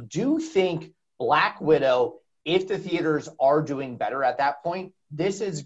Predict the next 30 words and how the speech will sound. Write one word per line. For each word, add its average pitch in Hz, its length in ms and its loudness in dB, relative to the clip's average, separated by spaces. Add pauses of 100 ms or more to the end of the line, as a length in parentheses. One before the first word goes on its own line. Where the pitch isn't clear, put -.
good 147 160 2
news 147 320 -2
for, 165 260 -2 (240)
like, 123 280 -6
Black 127 340 -2
Widow 131 440 -2
as 117 200 -4
the 123 80 -8
character 131 580 -4
and 117 220 -10 (120)
as 120 220 -6
the 117 160 -4
movie 117 340 -8
industry, 160 680 -6 (100)
because 151 420 -2 (240)
it 160 140 0
is 160 200 2
going 160 300 2 (120)
to 143 140 -2
rocket 127 680 2
up. 113 280 -6 (300)
If, 143 240 -4 (220)
if 160 240 4 (640)
I'm 147 320 -2
crossing 202 500 -2
all 160 220 6
my 160 160 4
fingers, 143 360 -4
toes, 135 320 -4
everything, 151 640 -4